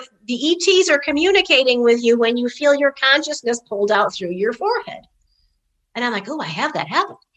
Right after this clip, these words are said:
And, um, and she's like, "They're, they're, the, when you feel that, they're there." So what, so, so that, you know, so I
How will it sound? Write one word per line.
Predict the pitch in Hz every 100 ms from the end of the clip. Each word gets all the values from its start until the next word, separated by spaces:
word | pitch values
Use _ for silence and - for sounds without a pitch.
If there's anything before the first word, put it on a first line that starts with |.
| _ _ _ _ _ _ _ _
And, | 277 247 233
um, | 208 208 208
and | 233
she's | 262
like, | 254 254
"They're, | 269 247
they're, | 214 269
the, | 247 240
when | 254 262
you | 277
feel | 392 523 359
that, | 226 208 202 - _ _ _ _ -
they're | 202 262 254
there." | 330 214 - _ _ _ _ _ _ _ _ - _
So | - - 285
what, | 285 339 330
so, | - 277 262 254
so | - 277
that, | 285 269 285
you | 190
know, | 208
so | 240
I | 240